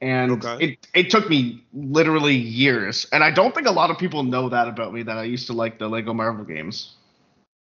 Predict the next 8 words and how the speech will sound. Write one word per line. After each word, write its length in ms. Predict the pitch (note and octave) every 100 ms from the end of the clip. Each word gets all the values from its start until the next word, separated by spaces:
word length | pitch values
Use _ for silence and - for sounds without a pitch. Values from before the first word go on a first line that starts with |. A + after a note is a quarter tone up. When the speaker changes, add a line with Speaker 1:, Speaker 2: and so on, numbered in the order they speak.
| _ _ _ _ _ _ _ - -
Speaker 1:
So 140 | B2
I 80 | A#2
would 140 | A#2
probably 240 | A#2 G2 G#2
say 160 | G#2
those 240 | G2 G2+ -
two. 280 | F#2 A#2 - _ _ _ _ _ _ _ C3+
Speaker 2:
Now, 400 | C3 B2 A2+